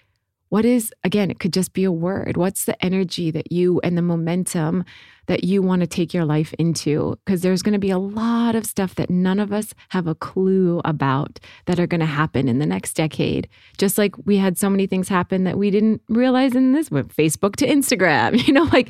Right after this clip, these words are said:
just the things that we are becoming conscious of and aware of,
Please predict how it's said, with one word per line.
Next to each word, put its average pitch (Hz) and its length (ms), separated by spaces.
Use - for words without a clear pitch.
just 277 260
the 175 280
things 262 320
that 196 220
we 208 240
are 190 140
becoming 185 420
conscious 185 460
of 165 100
and 165 100
aware 147 340
of, 240 260